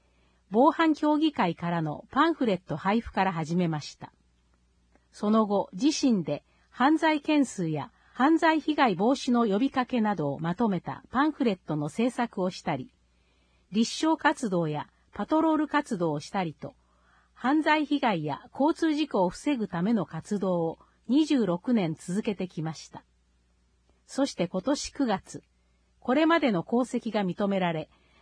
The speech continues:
防犯活動に長年尽力してきた人に贈られる防犯栄誉金賞を受賞しました。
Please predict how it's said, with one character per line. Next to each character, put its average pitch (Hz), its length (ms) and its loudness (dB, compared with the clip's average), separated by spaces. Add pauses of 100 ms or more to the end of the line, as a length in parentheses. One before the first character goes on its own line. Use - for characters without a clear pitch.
防 277 220 6
犯 320 220 2
活 302 260 -2
動 175 220 0
に 151 200 -4
長 214 320 2
年 262 300 2
尽 294 240 4
力 247 220 0
し - 80 -16
て 226 100 -4
き - 80 -14
た 185 140 -4
人 180 240 -4
に 165 120 -2
贈 160 240 -2
ら 196 120 2
れ 175 160 -2
る 151 140 -8 (580)
防 285 240 4
犯 269 360 2
栄 294 240 4
誉 311 120 2
金 285 260 4
賞 160 240 -2
を 151 40 0
受 151 200 -4
賞 220 220 -2
し - 160 -6
ま 170 100 -2
し - 160 -14
た。 - 140 -18